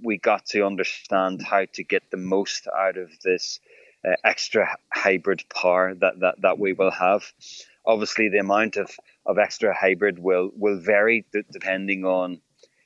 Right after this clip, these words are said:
you know, where we are in the championship, where we finished the, the, the, the last race. So, you know, in occasions we could have very little hybrid to deploy. In other instances, we could have fifteen seconds per lap. So it's just about trying to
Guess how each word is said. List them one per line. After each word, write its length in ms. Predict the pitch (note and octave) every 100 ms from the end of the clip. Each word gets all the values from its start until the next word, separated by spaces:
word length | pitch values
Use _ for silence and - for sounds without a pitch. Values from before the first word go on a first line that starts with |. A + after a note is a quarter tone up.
| _
you 100 | F2
know, 60 | E2
where 180 | F#2+ F#2+
we 140 | G2
are 180 | F#2 F2+
in 80 | F2+
the 60 |
championship, 680 | E2+ F#2+ F2 - F2 G#2+ F#2
where 180 | F#2 G2
we 120 | F#2+
finished 460 | F#2 - F#2 F2+ -
the, 80 | G2+
the, 120 | G2 G2
the, 120 | G2 F#2 G2+
the 40 | F#2+
last 340 | F#2 F#2+ -
race. 280 | F#2+ G2+ -
So, 260 | - G2 - _ _ _
you 80 | A2
know, 140 | G#2+
in 80 | G#2
occasions 640 | G2+ - A#2+ A#2 A2+ -
we 180 | G#2+ G#2+
could 260 | - A2 F#2+
have 260 | G#2+ G2 -
very 220 | A2 A2 G#2+
little 400 | G#2+ - B2 A2+
hybrid 420 | B2 A#2+ B2 A2
to 120 | A2+
deploy. 480 | A2+ - A#2 A2 A2 _ _ _
In 120 | G#2+
other 220 | G2 G2
instances, 640 | F#2+ F#2+ - F2+ G2+ F#2 -
we 100 | F#2
could 200 | G2 F2
have 200 | F#2+ -
fifteen 400 | G2+ - G2 F#2
seconds 400 | - F2+ G2 -
per 140 | G2+
lap. 300 | G2 G#2 -
So 260 | - G2 - _ _ _ _
it's 160 | B2+ -
just 200 | D#3+ -
about 260 | A#2+ A#2 -
trying 320 | A#2+ A2+ G#2+
to 240 | - G#2